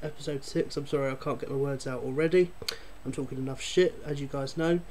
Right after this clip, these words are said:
Um, we're on episode fifty-two. We are very close to the January transfer window,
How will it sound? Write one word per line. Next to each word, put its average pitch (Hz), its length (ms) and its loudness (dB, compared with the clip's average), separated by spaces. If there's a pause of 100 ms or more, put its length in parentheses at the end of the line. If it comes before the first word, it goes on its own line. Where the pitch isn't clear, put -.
(360)
Um, 196 480 6 (200)
we're 190 240 8
on 185 200 0 (320)
episode 185 420 4
fifty-two. 175 560 6
We 165 160 6
are 156 140 6
very 165 280 6
close 160 440 2
to 156 260 4
the 151 80 -4
January 147 360 2
transfer 143 400 0
window, 156 440 2